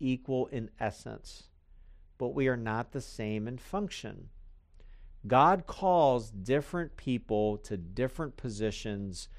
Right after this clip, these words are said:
for his purposes and for his glory. So, as we wrap up in the next few minutes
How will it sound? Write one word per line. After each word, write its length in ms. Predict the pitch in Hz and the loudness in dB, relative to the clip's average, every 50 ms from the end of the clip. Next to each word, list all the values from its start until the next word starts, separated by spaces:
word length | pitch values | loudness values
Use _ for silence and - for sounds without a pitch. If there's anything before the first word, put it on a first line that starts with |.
| - - - - - - | -16 -16 -16 -18 -20 -12
for 200 | - - 127 113 | -2 0 0 0
his 340 | 92 85 - 139 143 151 143 | 0 0 2 4 4 4 2
purposes 840 | - - - 127 117 110 - 113 104 - - 113 107 104 92 - - - - - - - - | -4 -2 2 2 2 2 0 -4 -6 -2 -2 0 0 0 -2 -6 -10 -16 -18 -16 -16 -12 -6
and 220 | - 110 110 101 - | -4 -2 -2 -2 -4
for 440 | - - - 113 113 113 113 113 101 | -8 -4 0 2 4 6 4 4 2
his 360 | 90 101 101 101 101 95 87 | 0 -2 0 0 -2 -2 -4
glory. 560 | - - 98 104 107 101 98 95 98 101 - - - - - - - - - - - - - - - | -8 -10 -8 -8 -6 -6 -6 -8 -8 -10 -12 -14 -14 -14 -14 -14 -16 -16 -18 -20 -18 -18 -18 -16 -12
So, 440 | - - - 202 175 151 127 131 143 139 - - | 0 8 12 12 12 12 12 12 8 6 0 4
as 200 | - 143 123 131 | 4 4 4 6
we 300 | 147 151 147 - 123 107 | 6 8 8 8 6 6
wrap 340 | - 135 143 135 123 - | 6 8 8 8 8 8
up 260 | 139 135 131 123 - - | 8 10 10 10 8 4
in 60 | 110 | -2
the 80 | 113 | -2
next 240 | 113 120 117 - - | 0 0 0 -2 -2
few 160 | - - 120 | -6 -4 -2
minutes 640 | 113 135 180 196 180 151 135 135 - - - - | 2 6 6 8 8 8 6 4 0 -10 -12 -14